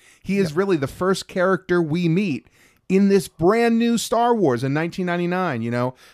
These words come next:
Speaker 1: uh, twenty-two years later, finally
Speaker 2: Yep.
Speaker 1: getting more movies, finally starting a
Speaker 2: And
Speaker 1: new trilogy.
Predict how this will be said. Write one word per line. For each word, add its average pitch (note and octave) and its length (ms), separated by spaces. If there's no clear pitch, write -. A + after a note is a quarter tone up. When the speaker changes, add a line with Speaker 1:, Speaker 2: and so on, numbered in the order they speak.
Speaker 1:
uh, B2 180
twenty-two G3 640
years F#3+ 420
later, D#3+ 540
finally F3+ 460
Speaker 2:
Yep. D#3+ 80
Speaker 1:
getting F3 240
more E3+ 180
movies, E3+ 460
finally D#3+ 320
starting E3+ 320
a - 20
Speaker 2:
And D#3+ 80
Speaker 1:
new E3 140
trilogy. D3 640